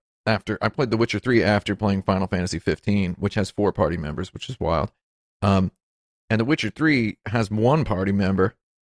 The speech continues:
and he's the best. And he has all the stuff, and it's up to you to use his stuff.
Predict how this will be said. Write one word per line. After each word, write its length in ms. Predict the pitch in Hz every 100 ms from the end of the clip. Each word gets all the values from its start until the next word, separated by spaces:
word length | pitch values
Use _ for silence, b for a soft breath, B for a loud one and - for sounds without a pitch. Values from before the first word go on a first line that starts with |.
| _ _ -
and 360 | 95 98 98 - -
he's 400 | - 127 104 104
the 80 | 104
best. 480 | 98 76 55 - - _ _ _ _ _ _ _ _ _
And 160 | 107 104
he 140 | 110
has 240 | 101 110 104
all 240 | 110 123
the 80 | 110
stuff, 540 | - - 101 95 - _ _ _ _ _ _ _ _ -
and 380 | 101 98 95 - _
it's 260 | 104 - -
up 220 | 110 -
to 100 | 104
you 460 | 95 104 95 82 -
to 100 | -
use 440 | 92 95 104 98 98
his 180 | 90
stuff. 520 | - - 98 95 78